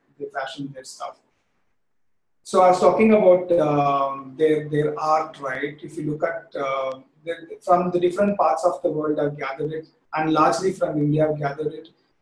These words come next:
You can look at the Sistine Chapel, the way they have fashioned their colors, their forms, their images.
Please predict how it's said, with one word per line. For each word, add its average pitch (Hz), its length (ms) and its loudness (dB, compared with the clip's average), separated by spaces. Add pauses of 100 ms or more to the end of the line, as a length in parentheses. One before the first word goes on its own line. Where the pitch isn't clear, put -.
You 160 120 -6
can - 220 2
look - 200 -4
at 202 120 0
the 190 80 -2
Sistine - 520 -2
Chapel, 180 560 4
the 160 160 0
way 160 180 -2
they 165 140 -12
have 151 200 -4
fashioned 147 460 -8
their 147 220 2
colors, 156 500 -2
their 143 160 -4
forms, 160 800 -2 (380)
their 147 260 4
images. 160 800 0